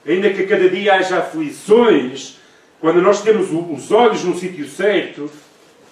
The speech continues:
percebemos que a glória que nos está proposta e que aquilo que nos espera pesa muito mais do que as angústias passageiras desta vida.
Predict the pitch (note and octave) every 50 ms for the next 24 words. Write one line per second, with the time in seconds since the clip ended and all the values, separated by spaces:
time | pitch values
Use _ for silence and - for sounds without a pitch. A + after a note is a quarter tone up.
0 | _ - E3 D3+ - - D3+ C#3+ F#3 A3+ A3 G#3 F#3 - - F#3 F#3 E3+ C#3+ D3
1 | C#3+ C#3+ D#3+ G3+ A#3+ B3+ B3+ A3 E3+ - - - - - - - _ _ _ _
2 | C#3+ D#3+ D3+ - - - G3+ E3+ - - - - - - G3 G#3 A3+ A3 - -
3 | - - C3+ B2+ C#3+ C#3+ C3+ - - C#3+ D3+ C#3+ - - G3+ B3 A#3+ A#3 - -
4 | E3+ E3+ D3+ C#3+ D3 - - - D3 D3 E3 D#3+ C#3 B2 A#2 A#2 A#2+ - - -
5 | - - - _ _ _ - F3 E3+ - F3 E3 D#3+ F3+ A3+ B3 A#3 A#3 G#3+ D#3
6 | D3 D3+ C#3+ C#3+ C#3+ D#3+ E3+ - - - - - - - - _ - D#3+ - -
7 | D#3+ E3+ - - D#3 D3 C3+ B2 B2 D#3+ F#3 F#3 - - - A2+ G#2+ G2+ - -
8 | - A2+ - - G#2+ G2 - A2 G#2+ G#2+ G#2 F#2+ A2 G#2 - - G#2 F#2 F#2+ F#2+
9 | F2+ E2 E2